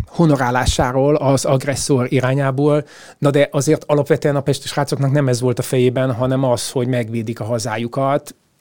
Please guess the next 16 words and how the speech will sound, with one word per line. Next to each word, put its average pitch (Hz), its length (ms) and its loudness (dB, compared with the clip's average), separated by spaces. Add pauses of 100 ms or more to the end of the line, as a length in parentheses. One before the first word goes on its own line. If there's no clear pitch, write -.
(120)
Aztán - 260 -6
majd, 127 200 -2
hogy 131 140 -4
ennek 135 260 -2
egyszer 143 260 -2
lesz 143 320 0
egy 120 220 -4
ilyen 117 460 -4
tovahullámzó 123 760 -2
politikai 123 560 -4
következménye, 131 880 -2
az, 120 280 -6
az 120 240 -8
valahol 127 360 -4
sok-sok - 400 -6
lépéssel, 123 640 -4